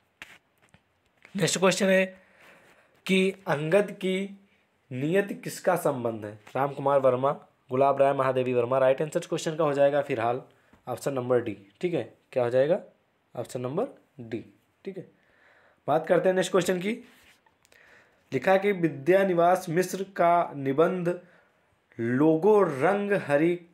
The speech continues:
का रचना काल क्या है? यानी कि विद्यानिवास मिश्र जी की जो निबंध है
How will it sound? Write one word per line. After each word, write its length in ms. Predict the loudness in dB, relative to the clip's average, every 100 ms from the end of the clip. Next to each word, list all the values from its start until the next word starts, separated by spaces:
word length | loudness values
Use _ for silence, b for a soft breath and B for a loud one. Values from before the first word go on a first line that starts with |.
| _
का 140 | 0 2
रचना 400 | 0 -4 -6 -4
काल 240 | 0 0
क्या 200 | 0 -4
है? 80 | -4
यानी 200 | -4 -6
कि 120 | -6
विद्यानिवास 680 | -8 -4 -2 -2 -2 -2 -2
मिश्र 460 | -6 -10 -12 -20 -10
जी 120 | -10
की 180 | -8 -8
जो 160 | -8 -8
निबंध 520 | -10 -2 0 0 -2
है 500 | -2 -6 -10 B